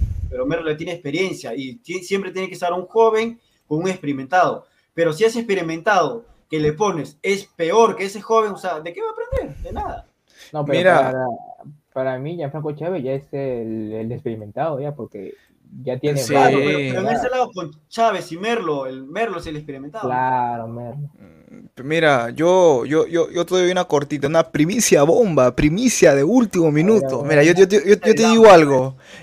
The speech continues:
Speaker 3: yo te digo algo. No, no es una primicia, es una broma, pero yo, pero yo digo algo.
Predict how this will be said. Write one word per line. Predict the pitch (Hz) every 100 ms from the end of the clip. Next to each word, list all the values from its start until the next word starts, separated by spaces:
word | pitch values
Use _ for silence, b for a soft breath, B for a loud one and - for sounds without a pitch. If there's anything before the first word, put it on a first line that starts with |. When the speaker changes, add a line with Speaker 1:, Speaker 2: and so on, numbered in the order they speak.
| b
Speaker 3:
yo | 165
te | 190
digo | 214 214 196
algo. | 156 139
No, | 247 330
no | 320
es | 330
una | 349
primicia, | 330 240 240 185
es | 170
una | 214
broma, | 208 190 147
pero | 135 147 147
yo, | 190 165
pero | 180
yo | 202
digo | 247 233
algo. | 190 139 123